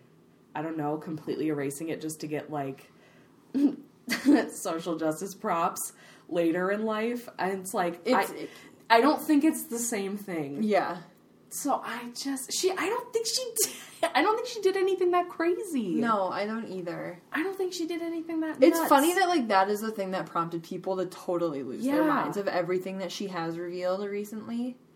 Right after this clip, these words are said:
Speaker 1: Of all of it?
Speaker 2: Yeah.
Speaker 1: What? I'm sorry. Like, after Nagini, I didn't, I thought that that was maybe, like, the tippity top.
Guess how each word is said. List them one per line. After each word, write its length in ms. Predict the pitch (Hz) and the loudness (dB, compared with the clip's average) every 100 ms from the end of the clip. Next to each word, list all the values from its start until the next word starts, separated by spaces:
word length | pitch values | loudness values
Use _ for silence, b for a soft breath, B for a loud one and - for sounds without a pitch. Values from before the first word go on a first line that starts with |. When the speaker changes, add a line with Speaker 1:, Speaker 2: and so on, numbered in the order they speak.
| - | 0
Speaker 1:
Of 160 | 285 254 - | 0 0 2
all 300 | 190 175 208 | 4 6 6
of 120 | 285 302 | 2 0
it? 340 | 359 427 427 - - | 0 0 -2 -10 -6
Speaker 2:
Yeah. 380 | 214 190 - - - _ - _ _ _ _ _ _ _ _ - 190 | -2 -2 -4 -10 -20 _ -20 _ _ _ _ _ _ _ _ -20 -12
Speaker 1:
What? 520 | 190 208 - 415 - - - - - _ _ _ _ - - - - | 0 4 6 4 -2 -10 -10 -12 -20 _ _ _ _ -20 -20 -20 -6
I'm 180 | 233 330 | 0 0
sorry. 600 | 320 - 175 185 170 147 - | 0 0 2 4 2 -2 -2
Like, 240 | 190 196 - | -2 -2 0
after 360 | 214 285 370 339 | 2 4 2 2
Nagini, 600 | 262 175 160 170 185 - | 2 0 0 0 -2 0
I 140 | 175 | 0
didn't, 280 | 180 190 - | 0 -4 -2
I 100 | 170 | -2
thought 260 | 190 196 185 | 0 -2 -2
that 180 | 185 180 | -4 -2
that 220 | 165 - | -2 0
was 160 | 165 175 | -2 -2
maybe, 300 | 170 160 156 | -2 0 0
like, 220 | 156 156 | -2 -4
the 60 | 156 | -8
tippity 400 | - 151 147 147 | -8 -4 -4 -4
top. 400 | 165 127 - | -4 -4 -6